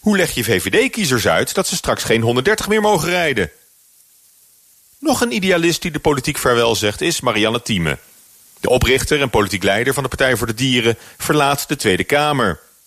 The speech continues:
Zonder ooit één compromis te sluiten,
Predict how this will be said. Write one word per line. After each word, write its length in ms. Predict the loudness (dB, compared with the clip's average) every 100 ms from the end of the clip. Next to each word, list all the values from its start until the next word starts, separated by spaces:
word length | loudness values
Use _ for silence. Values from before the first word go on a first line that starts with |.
| _ _ _ _ _
Zonder 320 | -4 -2 -2 2
ooit 340 | 2 2 -4 -8
één 340 | -4 -4 0
compromis 480 | 0 0 0 0 -2
te 120 | -2
sluiten, 540 | 0 2 2 0 -4